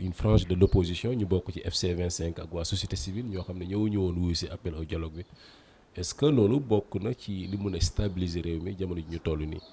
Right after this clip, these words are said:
loo xam ne mën nañ ko teg ci loxoy président de la République, ne ko lii mooy conclusion yi tukkee ci dialogue national bi, te ñu mun retrouver la stabilité et le calme bi nga xamante ne moom la ñu bëri bëgg actuellement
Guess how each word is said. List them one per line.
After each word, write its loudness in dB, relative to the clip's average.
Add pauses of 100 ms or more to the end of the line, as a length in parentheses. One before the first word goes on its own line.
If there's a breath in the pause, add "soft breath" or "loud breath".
(140)
loo -2
xam 0
ne 0
mën 4
nañ 2
ko -4
teg -4
ci -2
loxoy 4
président 6
de -2
la -2
République, -2
ne -4
ko -6
lii -2
mooy 2
conclusion 0
yi -2
tukkee -6
ci -16
dialogue -2
national -6
bi, -10 (680)
te 0
ñu 4
mun 6 (160)
retrouver 4
la -2
stabilité -2
et -6
le -6
calme -8
bi -4
nga 0
xamante 0
ne -2
moom -2
la -2
ñu -2
bëri -4
bëgg -6
actuellement -6